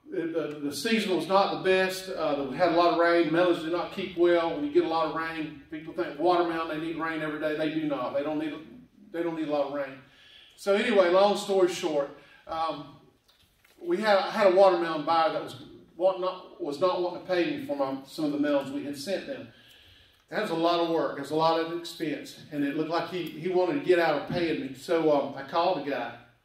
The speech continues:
And, um, actually, the county agent said that, um,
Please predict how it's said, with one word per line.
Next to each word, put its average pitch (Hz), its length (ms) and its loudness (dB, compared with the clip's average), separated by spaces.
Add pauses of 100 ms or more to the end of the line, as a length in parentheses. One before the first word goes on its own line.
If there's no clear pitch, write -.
(440)
And, 156 260 -4
um, 139 360 -6
actually, 170 400 -2
the - 40 -12
county 180 280 2
agent 185 360 2
said 165 300 2
that, 143 240 2
um, 131 300 0